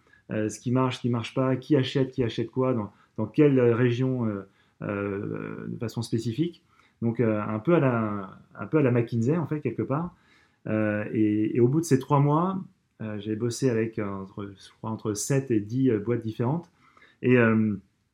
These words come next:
et en fait, euh, la, toutes ces boîtes ont dit, « Voilà, c'est exactement ce type d'insight qu'il nous faut, c'est exactement ce type de soutien qu'il nous faut. » Et, euh,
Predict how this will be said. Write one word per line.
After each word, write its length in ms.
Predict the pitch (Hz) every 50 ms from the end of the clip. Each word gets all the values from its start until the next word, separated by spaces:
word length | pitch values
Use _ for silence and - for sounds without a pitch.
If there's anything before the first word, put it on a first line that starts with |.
| _ _ _ _ _ -
et 100 | 143 123
en 80 | 117 113
fait, 220 | - 160 156 -
euh, 200 | 127 113 113 110
la, 120 | 110 113 113 - - - - _ - - - - _
toutes 160 | - 190 185
ces 140 | - - 156
boîtes 260 | 131 131 139 160 -
ont 80 | 139 120
dit, « 140 | 113 135 147
Voilà, 240 | 135 117 120 123 131
c'est 160 | - - 123
exactement 580 | 110 110 110 147 143 147 139 135 139 139 143 - _ _ _ _ _
ce 200 | - - - 143
type 360 | 135 - - 147 147 - - _ _ _ _ -
d'insight 500 | 117 127 123 120 - 139 131 127 117 -
qu'il 120 | - - 120
nous 100 | 117 110
faut, 200 | - - 135 147
c'est 140 | 147 - 117
exactement 380 | 107 123 120 - 123 127 123
ce 140 | 120 - 139
type 220 | 131 - - 135
de 80 | 117 113
soutien 300 | 113 - 113 - 131 123
qu'il 160 | - - 113
nous 80 | 110 101
faut. » 180 | - 104 95 - _ _ _ _ _ _ _ _ _ _ - _ _ _ -
Et, 180 | - 120 120 123
euh, 180 | 120 120 117